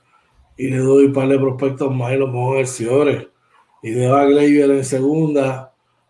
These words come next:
a D J en primera, a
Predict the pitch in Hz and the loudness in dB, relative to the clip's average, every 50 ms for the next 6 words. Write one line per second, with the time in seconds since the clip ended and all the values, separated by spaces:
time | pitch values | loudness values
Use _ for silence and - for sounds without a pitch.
0 | _ _ 110 110 113 131 135 135 139 139 139 139 135 131 123 123 127 131 127 135 | _ _ -14 -8 -4 -2 0 2 2 4 4 2 2 0 -2 -4 -4 -4 -4 -2
1 | 147 156 156 156 151 143 135 131 127 123 123 - - _ _ _ _ _ _ _ | -2 -2 -2 0 0 0 -2 -2 -4 -6 -8 -10 -16 _ _ _ _ _ _ _
2 | _ _ _ _ _ _ _ 120 117 117 117 120 | _ _ _ _ _ _ _ -8 -8 -6 -6 -6